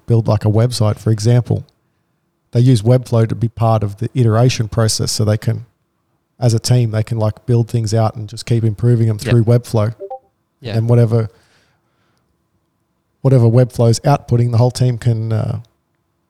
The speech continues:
Speaker 1: can kind of give feedback on. Whereas if you do just a traditional
Speaker 2: It's more of a
Speaker 1: wireframing
Speaker 2: U I tool, though. I,
Speaker 1: Yeah.
Speaker 2: I don't know. I don't know if I would consider it. Do people actually use the code that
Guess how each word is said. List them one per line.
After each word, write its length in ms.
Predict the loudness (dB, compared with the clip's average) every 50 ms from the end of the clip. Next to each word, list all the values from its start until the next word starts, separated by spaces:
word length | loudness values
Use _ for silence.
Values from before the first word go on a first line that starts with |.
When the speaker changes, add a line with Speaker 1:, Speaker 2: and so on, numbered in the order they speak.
| _ _ _ _ _ _ _ _ -8
Speaker 1:
can 140 | -6 -4 -4
kind 300 | -2 -2 0 0 0 -2
of 140 | -4 -8 -10 _ _ _ _ _ _ _ _ _ _ _ _ _ _ _ _ _ _ _ _ _ _
give 120 | -4 -4 -2
feedback 500 | 0 2 2 2 2 2 0 0 0 -2
on. 160 | -2 -4 -4 -8 -20 _ _ _ _ _ _ _ _ _ _ _ _ _ _ _
Whereas 240 | 0 0 0 0 -2
if 120 | -6 -4
you 60 | 0
do 160 | 2 2 2
just 200 | 2 0 -2 -4
a 40 | -4
traditional 460 | -4 -2 0 0 0 0 0 0 0 0
Speaker 2:
It's 60 | 2
more 200 | 2 2 2 2
of 60 | 2 2
a 280 | 0 0 -2 -2 -4
Speaker 1:
wireframing 60 | -4 -6 -12 -16 -12
Speaker 2:
U 240 | -8 -6 -4 -4
I 140 | -4 -4 -6
tool, 280 | -8 -10 -12 -14 -12 -10
though. 200 | -10 -10 -10 -12 -14 _ _
I, 160 | -12 -12 -12 -12 -14 -20 _ -8
Speaker 1:
Yeah. 220 | -2 -2 -2 -2 -2 -6 _ _ _ _ _ _ _
Speaker 2:
I 60 | -16
don't 120 | -14 -12 -10
know. 160 | -10 -10 -8
I 100 | -8 -6
don't 120 | -6 -4
know 100 | -4 -4
if 100 | -4 -6
I 80 | -6 -8
would 140 | -8 -8 -12
consider 380 | -14 -14 -14 -14 -14 -10 -8
it. 180 | -8 -8 -10 -12 _ _ _ _ _ _ _ _ _ _ _ _
Do 80 | -10 -6
people 280 | -6 -6 -6 -4 -6 -6
actually 280 | -6 -6 -4 -4 -4
use 300 | -2 -2 -2 -2 -4 -4
the 100 | -8 -8
code 300 | -8 -6 -6 -6 -6 -8
that 140 | -10 -12 -12